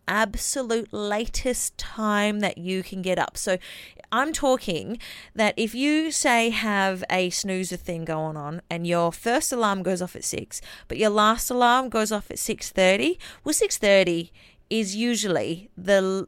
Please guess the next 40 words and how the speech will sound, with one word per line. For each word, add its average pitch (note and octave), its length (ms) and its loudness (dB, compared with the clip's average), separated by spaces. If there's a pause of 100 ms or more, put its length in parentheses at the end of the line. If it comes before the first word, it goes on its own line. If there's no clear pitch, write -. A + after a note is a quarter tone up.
(140)
the G3 280 -4
time G3+ 320 0
you F#3 120 0
roll F3 220 6
out D3+ 120 4
of D#3+ 100 -6
bed. A#2+ 240 -2
You E3+ 80 -10
know, C#3+ 100 -6
you've E3 200 -6
hit G#3+ 160 -4
snooze F#3+ 400 -2
a F#3 60 -10
couple F#3 240 -6
times, F3+ 440 -4
but - 160 -10
you're A#3+ 160 -6
like, C4 220 -4
"Oh, - 220 -10
six - 240 -10
thirty, B3+ 220 -4
it's C4 120 -6
about - 200 -6
time." D#4+ 200 -4 (320)
Well, - 80 -4
six - 260 0
thirty G#3+ 400 4
is F#3 120 -4
the G3 120 -8
absolute A3+ 560 -2
latest F3+ 360 -2
time E3 260 -4
that - 140 -10
you F3+ 160 -6
can F#3 160 -8
get E3+ 160 -2
out D#3 120 -10
of D#3+ 60 -10
bed. E3+ 240 -8 (140)
So A#3+ 300 0